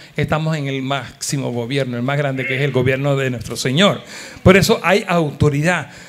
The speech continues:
Así que aún usted puede orar: "Señor, trae la lluvia sobre el canal, trae la lluvia sobre mi nación". Vamos, si alguien lo cree, esto es algo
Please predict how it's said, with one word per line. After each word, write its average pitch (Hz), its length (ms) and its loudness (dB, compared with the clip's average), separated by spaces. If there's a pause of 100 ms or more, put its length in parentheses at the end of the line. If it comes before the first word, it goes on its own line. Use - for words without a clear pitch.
(100)
Así 202 220 2
que - 180 -2
aún 202 640 4
usted 180 240 0
puede 196 180 2
orar: 185 260 2
"Señor, 175 400 2 (240)
trae 165 400 0 (200)
la 147 100 0
lluvia 135 500 -2 (260)
sobre 143 300 2
el 139 80 -2
canal, 131 380 -2
trae 180 220 0
la 170 100 2
lluvia 156 340 2
sobre 139 300 0
mi 135 140 0
nación". 123 480 0
Vamos, 139 260 0
si 135 60 0
alguien 147 240 2
lo 131 100 0
cree, 151 300 2
esto 143 200 2
es 151 60 4
algo 156 340 4